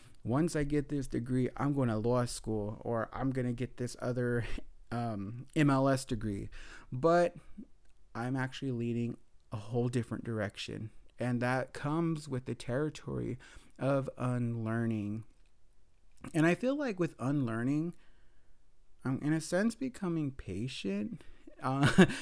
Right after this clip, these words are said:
<laughs> not for my McDonald's food. No, no, no. I still demand that <laughs> today. No, but I feel like I'm becoming patient with myself.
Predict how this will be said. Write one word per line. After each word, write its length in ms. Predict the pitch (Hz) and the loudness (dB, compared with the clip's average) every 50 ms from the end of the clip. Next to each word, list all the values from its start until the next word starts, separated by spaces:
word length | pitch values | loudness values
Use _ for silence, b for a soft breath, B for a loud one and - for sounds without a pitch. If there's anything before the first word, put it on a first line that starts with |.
| B B B B | B B B B
<laughs> 340 | B B 110 120 - - | B B -12 -12 -12 -10
not 440 | - - - 127 175 214 247 - - | -8 -2 4 8 8 8 8 8 6
for 140 | - 233 214 | 4 4 6
my 160 | 185 160 143 | 6 8 8
McDonald's 680 | 127 123 120 110 107 117 131 143 147 143 127 113 - | 6 6 6 4 4 4 4 6 6 6 4 2 0
food. 320 | - - 117 113 110 113 107 | -2 -2 0 2 2 2 2
No, 240 | 117 127 131 123 120 | 4 4 4 4 2
no, 220 | 117 117 110 107 | 2 2 0 0
no. 280 | 107 113 117 113 101 101 | 0 2 2 2 2 0
I 220 | 104 107 123 135 | 0 2 2 2
still 320 | 135 131 - - 123 120 120 | 0 0 0 0 2 2 2
demand 540 | 117 117 107 107 110 110 117 110 104 104 104 | 0 -2 -2 0 0 0 0 0 0 0 0
that 220 | 101 101 104 - - - 131 113 117 - - | -2 -4 -6 -8 -12 -12 -8 -6 0 6 6
<laughs> 540 | - - - - 165 135 185 156 147 - - | 8 10 10 10 12 12 12 12 10 8 8
today. 640 | - 170 143 117 - 151 147 139 127 117 107 104 - | 8 8 10 10 10 10 10 10 10 8 4 0 0
No, 260 | - 143 139 135 131 | 2 4 6 6 4
but 240 | 120 123 131 127 120 B B B B B B B B - - - | 6 4 4 2 2 B B B B B B B B -14 -8 -2
I 120 | 143 151 | 0 0
feel 140 | 147 - 180 | 2 4 4
like 160 | 185 202 - | 4 4 4
I'm 120 | 208 190 185 | 2 0 0
becoming 340 | 175 - - 160 160 147 139 | 0 0 0 0 0 0 0
patient 480 | - - 151 143 135 - - 127 - | 0 2 2 2 4 2 2 0 2
with 160 | 110 120 - | 0 -2 -2
myself. 760 | - 123 110 113 - - - 110 101 101 95 95 - - - | -2 -4 -4 -4 -4 -4 -2 0 0 0 -2 -6 -10 -16 -20